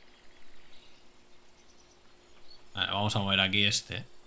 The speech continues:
Vale. Eh, eh, eh. Ya, ¿qué estás haciendo?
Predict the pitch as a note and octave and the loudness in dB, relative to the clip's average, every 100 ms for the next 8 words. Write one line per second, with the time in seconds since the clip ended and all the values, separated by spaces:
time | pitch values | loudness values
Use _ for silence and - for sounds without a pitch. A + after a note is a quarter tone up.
0 | - - - - - - - - - - | -20 -18 -16 -14 -14 -16 -18 -18 -20 -20
1 | - - - - - - - - - - | -20 -20 -20 -20 -20 -18 -16 -18 -16 -10
2 | F2 F#2+ - - - - - - - - | -6 -6 -10 -12 -10 -8 -10 -12 -14 -8
3 | G2 F#2 F2+ F2 F2+ F2+ F2 F2 F2 F2 | 0 4 8 10 10 10 10 8 8 8
4 | E2+ E2+ E2+ E2+ E2+ E2+ E2+ E2+ - - | 8 8 6 4 4 2 0 -2 -10 -10
5 | G2 F#2+ G2+ F2+ - - G#2 G#2+ - - | -4 2 4 2 -2 -2 2 2 2 -14
6 | - - - - A2+ B2 A#2 G#2+ A2 G#2+ | -20 -20 -18 6 10 10 8 6 4 2
7 | G#2 A#2 C3 D3+ F3 | 6 6 6 4 2